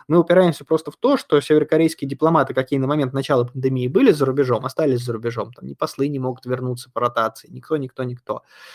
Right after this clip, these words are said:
И они не могут отправиться в столицу для консультаций. А те, кто сидят в Пхеньяне, это, как правило, всякие там лица, уполномоченные принимать решения, они из Пхеньяна не выезжают. И вот как общаться с Северной Кореей в этих условиях,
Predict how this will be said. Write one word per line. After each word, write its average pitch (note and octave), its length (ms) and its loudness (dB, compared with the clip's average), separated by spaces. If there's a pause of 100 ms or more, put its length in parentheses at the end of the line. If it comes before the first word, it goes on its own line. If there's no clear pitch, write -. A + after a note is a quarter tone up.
(180)
И C#3+ 360 4
они C#3+ 180 0
не D#3 80 2
могут D3 280 0
отправиться B2 400 0
в - 20 -18
столицу D#3+ 400 0
для C3+ 140 -2
консультаций. B2 720 -4 (540)
А B2 200 4
те, D#3+ 140 0
кто D#3+ 120 0
сидят D3+ 280 0
в - 40 -20
Пхеньяне, F#3 560 0
это, B2+ 160 -4
как B2 120 -12
правило, A#2 260 -2
всякие A#2 400 -14
там B2+ 320 -20 (140)
лица, A#2+ 280 -8
уполномоченные B2+ 600 -2
принимать B2 340 -4
решения, D#3+ 400 -2
они D3 140 -4
из - 100 -8
Пхеньяна F3+ 340 -4
не E3 120 0
выезжают. D3+ 520 0
И - 40 -20
вот - 120 -20
как D#3 200 0
общаться C3+ 400 -4
с B2 60 -16
Северной C#3+ 280 -6
Кореей C#4 360 -4
в D#3+ 80 -10
этих - 200 -14
условиях, C#3+ 400 -4